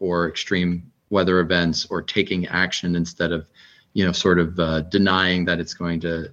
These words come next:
to actually happen. When someone who's a trusted source, and we talk about trusted sources within the, the enterprise, and, you know, we have that issue with other sort of organizations that, that may not be acting in good faith, trying to hype,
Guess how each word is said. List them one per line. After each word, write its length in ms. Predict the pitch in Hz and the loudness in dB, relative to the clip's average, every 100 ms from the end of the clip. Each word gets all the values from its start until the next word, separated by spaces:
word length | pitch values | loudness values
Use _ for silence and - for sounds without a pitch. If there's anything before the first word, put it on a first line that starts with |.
| - | -14
to 160 | 82 | -6
actually 380 | 87 - - 80 | -4 -4 -6 -6
happen. 520 | - 92 92 82 76 - - - _ _ _ - | -4 -2 -2 -2 -4 -6 -20 -20 _ _ _ -6
When 160 | 90 | -4
someone 560 | - - 135 131 123 117 | -2 0 0 2 2 0
who's 320 | 101 104 95 | 2 0 0
a 100 | 92 | -2
trusted 500 | - - 110 - - | -2 -2 -2 -4 -12
source, 600 | - 107 98 92 - - _ _ | -2 2 2 0 -4 -12 _ _
and 100 | 101 | -2
we 120 | 110 | 2
talk 200 | 131 120 | 4 4
about 200 | 110 98 | 4 2
trusted 340 | - 101 - 95 | 2 0 0 -6
sources 420 | - 98 92 90 | -2 -2 -2 -4
within 240 | 95 92 | -2 0
the, 200 | 92 90 - - | 0 -2 -6 -8
the 160 | 95 95 | -2 2
enterprise, 720 | 107 104 98 82 82 82 90 | 4 2 0 0 0 -4 -4
and, 220 | 85 80 - _ _ | -6 -6 -10 _ _
you 100 | 92 | -6
know, 100 | 87 | -4
we 120 | 92 | -2
have 180 | 90 90 | 0 2
that 220 | 98 101 | 0 2
issue 260 | 104 - 95 | 0 0 -2
with 160 | 87 - | -2 -2
other 560 | 123 127 117 107 - - _ _ _ | 0 2 2 2 -2 -14 _ _ _
sort 160 | - 110 | -2 0
of 80 | 107 | 2
organizations 1040 | 117 107 101 98 98 95 104 95 92 - | 0 0 -2 0 0 0 -2 -4 -6 -4
that, 260 | 95 92 92 | -4 -2 -4
that 180 | 98 | -4
may 140 | 104 113 | 2 2
not 260 | 110 98 | 4 0
be 160 | 98 92 | 0 0
acting 380 | 90 87 - 90 | 0 -2 -4 -4
in 140 | 87 | -2
good 200 | 87 82 | -4 -4
faith, 380 | - 90 87 - | -2 0 0 -2
trying 320 | - 87 87 | -6 -4 -2
to 80 | 82 | -4
hype, 320 | 82 92 87 | -4 -2 -4